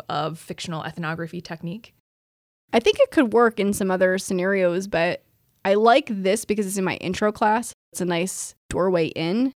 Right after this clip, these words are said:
Speaker 2: What I'm really interested in seeing is when I have a couple of these students in the advanced class next time, if that impacts their ability to do some actual real audience research and use that research in context. I think I wanna monitor that first before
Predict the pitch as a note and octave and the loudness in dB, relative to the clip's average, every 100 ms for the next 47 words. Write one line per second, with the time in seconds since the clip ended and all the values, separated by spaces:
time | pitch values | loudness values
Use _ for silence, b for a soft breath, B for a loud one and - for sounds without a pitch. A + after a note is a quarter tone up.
0 | _ - F#3 F#3+ G3+ A#3+ C4+ F#3 F3+ F3+ | _ 0 2 2 0 2 2 0 -4 -4
1 | F3+ F3 F3 - F3 E3+ E3+ - - D#3+ | -4 -4 -4 -4 -4 -2 -4 -6 -4 -2
2 | D#3 F#3+ F#3 F3+ F#3 F#3 G3+ - G#3 F3+ | -4 -4 -4 -2 0 0 0 -4 -2 -2
3 | F#3 F#3 - F3+ F3 F#3+ - - G#3+ G#3 | -2 -6 -4 -2 -2 -4 -8 -8 -8 -6
4 | G#3 - F#3+ C#3+ E3+ - - _ - G3+ | -6 -6 -4 -2 -4 -10 -16 _ -8 -4
5 | A3+ - - - C#3 B2+ D#3 F#3+ C#3+ C#3+ | -4 -6 -12 -8 -6 -6 -6 -6 -2 -2
6 | - F#3+ G3 G3 F3 E3 - - E3 F3+ | -2 -4 -2 -2 -2 -2 -6 -4 -2 0
7 | F3 F3 E3+ C3+ F3 - _ - A3 F#3 | 0 0 -2 -2 -4 -6 _ -4 -2 2
8 | E3+ - C#3 C3 - F3+ F3 D3 - A#2+ | 0 2 -2 -2 -2 -2 0 0 0 -2
9 | D3+ F#3+ - F#3+ - - F#3+ F#3 - G3+ | 0 -2 -2 -4 -2 -4 -2 -2 -2 -2
10 | - - G3 - G#3 - - - G3+ - | -6 -6 -6 -4 -6 -6 -6 -4 -4 -4
11 | - - - - - - _ _ - F3+ | -4 -4 -8 -8 -12 -12 _ _ -10 -2
12 | B3+ A#3 F3+ F3 C#3 F#3 F#3 D3+ F#3 G#3 | 2 4 4 2 0 -2 -2 0 2 4
13 | C4+ C#4+ D4 - - G3+ A3 D#4 - - | 4 4 2 -2 -4 0 0 0 -6 -6
14 | G3 - F#3 - F#3+ | -6 -2 -2 -2 -4